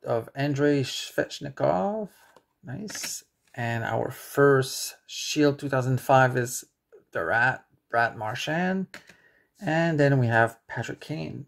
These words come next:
base. So you have a lot of insert in these if you've never opened, uh, Allure before.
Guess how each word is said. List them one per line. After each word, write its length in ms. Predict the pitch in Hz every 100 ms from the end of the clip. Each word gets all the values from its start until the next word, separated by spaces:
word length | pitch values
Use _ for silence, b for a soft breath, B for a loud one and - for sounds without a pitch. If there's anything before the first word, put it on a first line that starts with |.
| -
base. 560 | 143 135 135 - - - B B B B B B
So 140 | -
you 100 | 120
have 180 | 120 123
a 40 | 127
lot 200 | 131 139
of 120 | 135
insert 340 | 151 139 160
in 180 | 156 151
these 680 | 143 151 151 151 151 135 -
if 340 | 156 - -
you've 460 | 127 120 120 139 127
never 200 | 131 127 123
opened, 480 | 131 139 135 131
uh, 140 | 131 127
Allure 380 | 135 135 139 139
before. 640 | 135 - 143 139 143 139